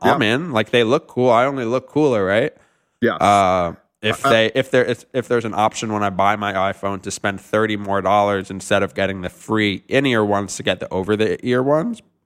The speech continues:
Speaker 2: Mm-hmm.
Speaker 1: all right, you know, whatever. Cool. That's easy. It's an easy, it's an easy buy 'cause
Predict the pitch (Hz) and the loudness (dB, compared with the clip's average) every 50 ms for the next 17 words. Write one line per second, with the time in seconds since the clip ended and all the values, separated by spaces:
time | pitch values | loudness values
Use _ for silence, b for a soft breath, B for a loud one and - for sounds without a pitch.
0 | _ - - - - 139 147 - - - 403 - - 180 190 180 247 165 185 185 | _ -4 -2 0 2 2 2 0 0 -2 -4 -6 -8 -12 -8 -2 0 2 2 4
1 | 156 156 180 202 214 220 139 107 90 - _ _ _ _ _ _ - - - 220 | 4 4 4 2 2 0 -2 -2 -4 -8 _ _ _ _ _ _ -4 -2 0 2
2 | 170 123 113 120 - - 165 175 180 160 120 104 87 80 87 - - - 120 120 | 2 2 0 -2 -2 -2 -2 0 0 0 0 0 -2 -4 -4 -6 -4 -4 -4 -2
3 | 139 139 135 131 127 120 110 - - - 123 113 - 120 110 - 127 131 120 113 | 0 2 2 2 0 -2 -2 -4 -6 -6 -6 -6 -4 -6 -4 -2 -2 -2 0 0
4 | 110 90 104 104 107 95 90 - - 107 101 95 90 | -2 0 2 2 2 2 0 -2 -6 -8 -10 -10 -10